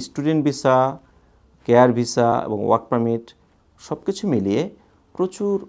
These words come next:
আমরা সিস্টেমকে অ্যাবিউজ করেছি। বাংলাদেশি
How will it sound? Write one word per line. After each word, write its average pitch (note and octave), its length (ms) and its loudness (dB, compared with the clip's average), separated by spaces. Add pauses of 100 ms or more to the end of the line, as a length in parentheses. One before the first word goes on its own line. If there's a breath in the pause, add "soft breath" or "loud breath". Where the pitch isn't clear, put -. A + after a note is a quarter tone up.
আমরা A#2+ 460 0
সিস্টেমকে F3 600 -6
অ্যাবিউজ G#2 320 -4
করেছি। - 380 -12 (720 soft breath)
বাংলাদেশি F#3 840 -2